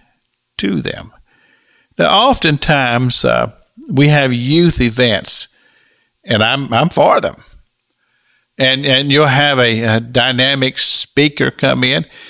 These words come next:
and, and it can be very, very impactful.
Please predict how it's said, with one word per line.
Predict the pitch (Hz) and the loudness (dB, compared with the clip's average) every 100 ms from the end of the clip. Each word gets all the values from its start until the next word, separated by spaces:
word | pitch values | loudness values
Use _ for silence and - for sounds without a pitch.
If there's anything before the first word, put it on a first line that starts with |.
| - - - | -20 -18 -2
and, | 139 131 123 - | 0 0 -2 -2
and | 127 | 0
it | 143 | -2
can | - | -2
be | 143 156 | -2 -2
very, | 127 147 190 233 | 0 0 2 2
very | 247 202 202 | 2 0 0
impactful. | 185 180 - - 220 - - - | -2 -4 -8 -10 -6 -6 -8 -10